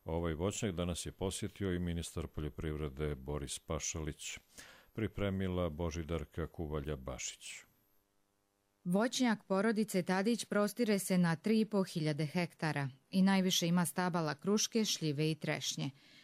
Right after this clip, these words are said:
Speaker 2: Svako ko želi može posjetiti ovo imanje i da ubere ono voće koje je u tom momentu aktuelno.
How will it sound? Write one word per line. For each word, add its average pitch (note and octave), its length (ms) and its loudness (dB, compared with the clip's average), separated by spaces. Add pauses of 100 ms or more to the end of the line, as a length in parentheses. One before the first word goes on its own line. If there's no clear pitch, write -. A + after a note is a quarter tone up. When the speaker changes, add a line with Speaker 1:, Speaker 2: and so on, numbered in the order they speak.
(120)
Speaker 2:
Svako F#3 420 0
ko D3+ 200 -4
želi F#3 360 2
može G#3+ 320 4
posjetiti G#3+ 800 0
ovo D#3 280 2
imanje D#3+ 600 4
i D3 40 0
da D3+ 140 0
ubere E3 380 2
ono F3+ 260 4
voće G3+ 380 2
koje G#3 240 0
je G3 80 4
u G3 60 4
tom G3 280 4
momentu C#3+ 480 4
aktuelno. C#3+ 680 -2